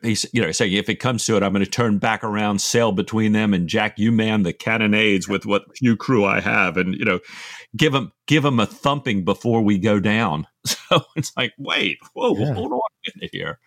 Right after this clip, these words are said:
Speaker 2: But, but as they turn back from warming the guns by firing, they hear cheering. <laughs>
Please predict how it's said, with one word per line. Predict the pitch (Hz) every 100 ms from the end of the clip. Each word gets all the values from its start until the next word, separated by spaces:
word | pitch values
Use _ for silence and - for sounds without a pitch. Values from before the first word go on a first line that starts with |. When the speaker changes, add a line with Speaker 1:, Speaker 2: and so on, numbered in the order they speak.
| _ - - - - - - _ _ _ -
Speaker 2:
But, | 139 117 - - - - _ _ _ -
but | 127 151 - - _ -
as | 143
they | 165
turn | - 170 165
back | 156 151 165 - - _
from | _ - 135 123
warming | 143 147 135 131
the |
guns | 127 135 123
by | 123 123
firing, | - 131 131 117 113 110 - - - _ _ _
they | 127 120
hear | - 135
cheering. | 123 - 135 117 127
<laughs> | 147